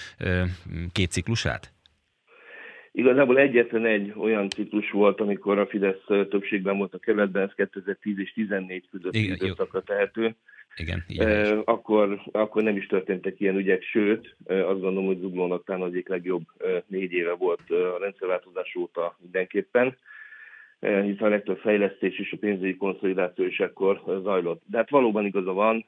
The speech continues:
Speaker 2: ö, Zugló általában ellenzéki, ö, jelenlegi ellenzék által vezetett baloldali, ö, vezetésű kerület volt,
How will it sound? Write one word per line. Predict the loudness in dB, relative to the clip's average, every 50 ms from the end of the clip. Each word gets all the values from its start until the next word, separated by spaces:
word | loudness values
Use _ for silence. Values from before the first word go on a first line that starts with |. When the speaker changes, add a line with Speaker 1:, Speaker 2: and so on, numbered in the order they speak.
| _
Speaker 2:
ö, | -4 -2 0 2 2 2 0 -2 -6 _ _ _ _ _ _ _ _
Zugló | -6 -4 -2 2 4 4
általában | 4 4 4 0 -4 -4 -4 -2 0
ellenzéki, | 0 2 2 0 0 -4 -6 -6 -4 -4 -4 -4 -4 -4
ö, | -2 0 2 2 2 0 0
jelenlegi | 0 0 0 2 2 0 -2 0 0 0
ellenzék | 0 0 0 -2 -4 -4 -6 -4 -2
által | -2 -2 -2 -2 -4
vezetett | -4 -4 -4 -6 -6 -4 -4 -4 -2
baloldali, | 0 0 2 2 2 2 0 0 -2 -4 -10 _ _ _ -20 -20 _ _ _ _ _ _ _ _ -6
ö, | 0 2 4 6 6 6 6 6 4 2 0 -4 -4 -2
vezetésű | -2 0 0 -2 -2 -4 -4 -4 -6 -4
kerület | -2 0 0 2 2 2 2 2
volt, | 4 6 6 6 4 2 -4